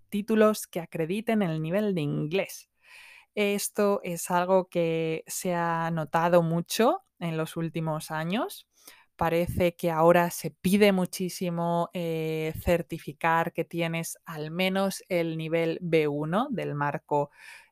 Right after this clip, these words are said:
común europeo para las lenguas. Y como el B uno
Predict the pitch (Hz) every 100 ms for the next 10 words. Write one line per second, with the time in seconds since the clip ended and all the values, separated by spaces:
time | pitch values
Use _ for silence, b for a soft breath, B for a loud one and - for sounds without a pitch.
0 | _ - 143 143 143 143 135 - 143 175
1 | 269 - 170 151 156 - 147 170 208 302
2 | - - B B B B - 196 185 185
3 | 185 185 180 175 - _ _ - 208 190
4 | 190 190 190 - 208 202 220 262 262 233
5 | 190 165 -